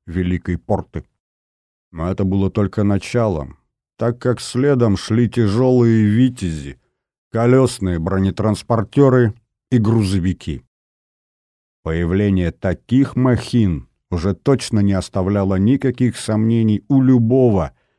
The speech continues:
даже самого необразованного горожанина. Пришли русские. Меньшиков в городе. Эдерне пал. Стремительно, буквально на глазах закипала паника. Лейб-гвардии,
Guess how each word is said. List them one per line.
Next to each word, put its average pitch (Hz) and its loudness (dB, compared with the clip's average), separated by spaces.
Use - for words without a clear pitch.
даже 98 0
самого 131 0
необразованного 95 0
горожанина. 80 -4
Пришли 107 0
русские. 98 -2
Меньшиков 113 0
в 78 -8
городе. 87 -2
Эдерне 98 0
пал. 85 -2
Стремительно, 90 -2
буквально 139 2
на 143 4
глазах 131 0
закипала 95 -2
паника. 87 -6
Лейб-гвардии, 120 2